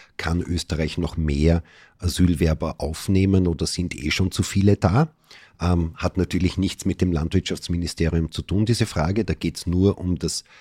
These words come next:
ähm, Abtesten von parteipolitischen Wordings, sondern die Ö V P ist auch gleich dabei. Das heißt, das Ministerium und die Ö V P stellen hier Fragen, da werden die Sonntagsfragen gestellt,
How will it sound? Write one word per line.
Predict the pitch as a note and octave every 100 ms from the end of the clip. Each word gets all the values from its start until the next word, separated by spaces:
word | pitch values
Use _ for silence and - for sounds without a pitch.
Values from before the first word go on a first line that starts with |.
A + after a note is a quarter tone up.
| - - _
ähm, | E2 D#2+ D#2+
Abtesten | E2+ - - G2 F2+ - F2
von | F2 D#2+
parteipolitischen | F2 - D#2 - E2+ D#2+ - E2+ D#2 B1+
Wordings, | C#2+ C#2+ F2+ C#3 - - _ - - -
sondern | - G2+ F#2+ G2
die | F#2+ G#2
Ö | G#2
V | A2+
P | - A2
ist | A2
auch | - -
gleich | - D2+
dabei. | - - C#2+ - - _ _ _ _
Das | - -
heißt, | F#2+ - - _ - _
das | F2 -
Ministerium | E2+ E2 - A2 A#2 A2+ G#2
und | F2
die |
Ö | D#2+ D#2
V | E2+
P | - A#2 A#2+ A2
stellen | F#2+ E2+
hier | D#2+ D#2+
Fragen, | F2+ F2+ F#2 F#2+ F#2
da | D#2+
werden | D2 D2
die | F2
Sonntagsfragen | - G#2+ - G2 - E2 E2+ F2+ F2
gestellt, | E2+ - E2 E2 D#2+